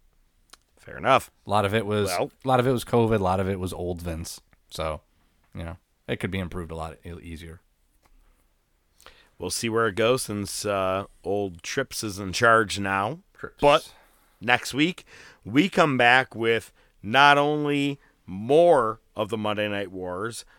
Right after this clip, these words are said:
Speaker 1: more news, more wrestling. We even got a movie of the week next week, and this one is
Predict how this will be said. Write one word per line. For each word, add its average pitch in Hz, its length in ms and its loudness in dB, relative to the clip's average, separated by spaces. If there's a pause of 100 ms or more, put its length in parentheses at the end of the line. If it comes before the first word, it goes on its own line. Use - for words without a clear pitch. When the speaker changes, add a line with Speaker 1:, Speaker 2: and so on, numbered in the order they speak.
(160)
Speaker 1:
more 113 520 2
news, 107 560 -4 (220)
more 165 340 6
wrestling. 127 580 0 (240)
We - 80 -12
even 190 120 -8
got 180 160 0
a 175 40 4
movie 180 260 0
of 156 80 -2
the 151 60 -8
week 190 240 -10
next 101 280 -8
week, 107 260 -6
and 98 200 -6
this 127 200 -6
one 135 320 -4
is 98 500 -6